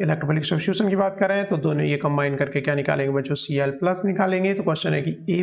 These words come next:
पर सब्स्टिट्यूशन हो कि बी पर हो। तो बच्चों यहाँ पर क्योंकि ऑक्सीजन के पास लोन पेयर होते हैं,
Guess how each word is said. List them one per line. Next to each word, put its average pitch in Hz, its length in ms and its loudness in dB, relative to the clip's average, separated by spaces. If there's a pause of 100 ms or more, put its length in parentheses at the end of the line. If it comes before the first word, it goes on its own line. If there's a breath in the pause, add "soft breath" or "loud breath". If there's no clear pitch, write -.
(120)
पर 202 80 2
सब्स्टिट्यूशन 196 540 0
हो 190 160 2
कि 190 160 0
बी 143 300 0 (100)
पर 139 140 2
हो। 135 320 -2 (1600 loud breath)
तो 180 80 -8
बच्चों 226 180 2
यहाँ 214 280 2
पर 214 800 0
क्योंकि 208 240 0
ऑक्सीजन 196 720 0
के 208 180 0
पास 170 280 0
लोन 202 180 2
पेयर 208 240 2
होते 202 260 0
हैं, 202 560 0